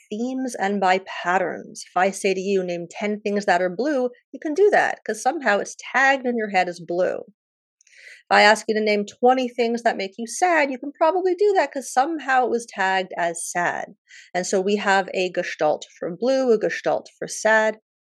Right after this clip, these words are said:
Everything gets organized in this system. And so every emotion can also be part of a gestalt. Now,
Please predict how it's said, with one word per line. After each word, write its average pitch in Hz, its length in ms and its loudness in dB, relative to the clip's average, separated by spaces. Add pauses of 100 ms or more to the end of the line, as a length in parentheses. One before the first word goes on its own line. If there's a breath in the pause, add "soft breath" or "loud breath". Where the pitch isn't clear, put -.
(360 loud breath)
Everything 277 720 2
gets - 380 -2
organized 180 680 2
in 208 240 -2
this 180 220 -2
system. - 460 -10 (520 loud breath)
And 233 80 -8
so 247 120 4
every 339 340 4
emotion 185 560 -2
can - 180 -8
also 185 340 2
be 202 160 -4
part 165 300 -4
of 165 100 -6
a 190 80 -2
gestalt. 208 640 2
Now, 196 320 2